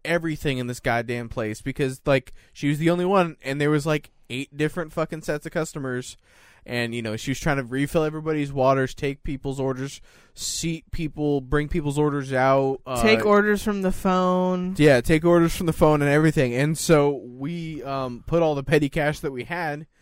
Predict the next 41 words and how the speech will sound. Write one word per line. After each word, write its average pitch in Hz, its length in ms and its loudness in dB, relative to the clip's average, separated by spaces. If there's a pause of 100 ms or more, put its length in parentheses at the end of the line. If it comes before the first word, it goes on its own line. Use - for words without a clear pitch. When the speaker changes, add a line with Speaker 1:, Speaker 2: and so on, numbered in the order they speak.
(340)
Speaker 1:
um, 123 480 -4
down, 156 340 -2
and 151 160 0
then 170 160 -2
some 160 460 -4
dude 156 480 -2 (320)
came 156 320 -2
in 170 480 0
to 185 160 -4
take 151 500 -2 (100)
our, 127 400 -2
like, 110 360 -4
card 139 560 -4
and, 110 340 -8
you 107 80 -12
know, 92 240 -12 (140)
basically 120 320 -4
go, 117 320 -4 (240)
basically 98 360 -10 (100)
pay 107 180 -8
for 120 180 -10
our 107 80 -6
food. 147 400 -6 (480)
And 143 180 -2
I 143 80 0
was 143 160 -2
like, 131 260 2 (360)
"I 180 140 -6
don't 165 100 2
know. 131 240 0
This 151 320 -4
dude 202 340 -4 (120)
has 170 360 0
not 170 240 -2
been 147 160 0
out 143 200 -2
here 160 180 2
the 143 180 -4
entire 135 500 -2
fucking 160 500 -2
time, 160 460 -8